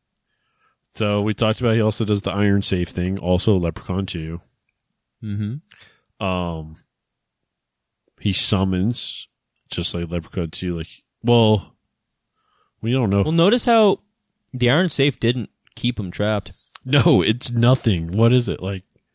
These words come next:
Speaker 2: Yeah.
Speaker 1: it's almost like they watched the second one. They're like, "Oh, something about an iron safe, whatever. Okay." But, like, that's
Speaker 2: Nah, reference it. Go ahead.
Speaker 1: If you hadn't seen them and was, like, Die Hard, you would have no idea. Like, I don't even know what that would make sense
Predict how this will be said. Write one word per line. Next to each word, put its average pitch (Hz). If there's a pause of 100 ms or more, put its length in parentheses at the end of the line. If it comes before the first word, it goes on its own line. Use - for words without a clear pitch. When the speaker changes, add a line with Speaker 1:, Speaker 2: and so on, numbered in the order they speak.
(380)
Speaker 2:
Yeah. 123 (1160)
Speaker 1:
it's 107
almost 143
like 135
they 113
watched 101
the 113
second 117
one. 117
They're 107
like, 101
"Oh, 123
something 101
about 90
an 90
iron 90
safe, 87
whatever. 101
Okay." 107 (160)
But, 123
like, 107 (160)
that's 110
Speaker 2:
Nah, 131
reference 117
it. 104
Go 113
ahead. 117 (240)
Speaker 1:
If 123
you 127
hadn't 143
seen 110
them 120
and 101
was, 90
like, 95
Die 90
Hard, 107
you 95
would 95
have 95
no 92
idea. 87
Like, 90
I 98
don't 110
even 98
know 98
what 95
that 90
would 85
make 85
sense -